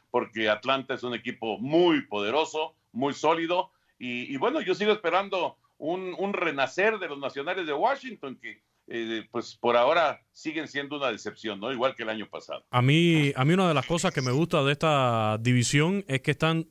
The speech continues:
Speaker 2: tres de las caras latinas del béisbol de, de las Grandes Ligas, ¿no? Ronald Acuña junior con los Bravos, Francisco Lindor con los Mets y Juan Soto con esos
Speaker 1: Ujú.
Speaker 2: Nacionales que también empiezan a preocupar este año. Después de ganar esa Serie Mundial,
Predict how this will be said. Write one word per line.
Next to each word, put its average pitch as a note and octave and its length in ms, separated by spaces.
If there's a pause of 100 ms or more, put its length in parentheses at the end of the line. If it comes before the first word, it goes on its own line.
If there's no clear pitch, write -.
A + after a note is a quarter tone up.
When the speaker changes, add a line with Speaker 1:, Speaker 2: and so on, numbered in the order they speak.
(100)
Speaker 2:
tres F#3 220
de G3 80
las C#3+ 120
caras F3 420
latinas F3 720 (300)
del A#2 180
béisbol D#3 400
de, A2+ 420
de A2+ 140
las A2 100
Grandes C#3 300
Ligas, B2 340
¿no? B2 160
Ronald D#3 400
Acuña D3 340
junior D#3 360
con C3+ 100
los B2 100
Bravos, G#3+ 460 (300)
Francisco C3 520
Lindor C#3 400
con C#3 160
los C3 140
Mets F#3 400
y C#3 100
Juan F3+ 360
Soto F#3+ 340
con D3 160
esos G#3 220
Speaker 1:
Ujú. E3 80
Speaker 2:
Nacionales G3 640 (360)
que C#3+ 800
también C#3+ 300
empiezan A#3+ 400
a F#3+ 100
preocupar D#3+ 400
este G3+ 220
año. A#3+ 260
Después G3 260
de G#3+ 60
ganar G3+ 320 (300)
esa F#3 260
Serie G#3 260
Mundial, G3 540